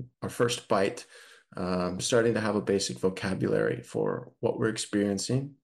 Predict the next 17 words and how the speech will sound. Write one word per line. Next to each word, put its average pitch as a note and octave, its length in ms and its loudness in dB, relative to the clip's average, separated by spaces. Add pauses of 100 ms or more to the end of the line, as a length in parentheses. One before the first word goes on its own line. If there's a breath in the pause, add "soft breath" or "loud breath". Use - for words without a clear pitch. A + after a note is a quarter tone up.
what - 200 -4
we're G2 120 2
aware G2 280 4
of, A#2+ 260 0
what's - 160 -4
happening, A2 560 -2 (420 loud breath)
so - 120 -4
that - 80 0
we A#2+ 80 0
can A2+ 140 2
start A#2 320 2
to - 140 -6
be A2 180 4
mindful G2 580 2
and F#2 160 0
start F#2 300 0
to F#2+ 560 0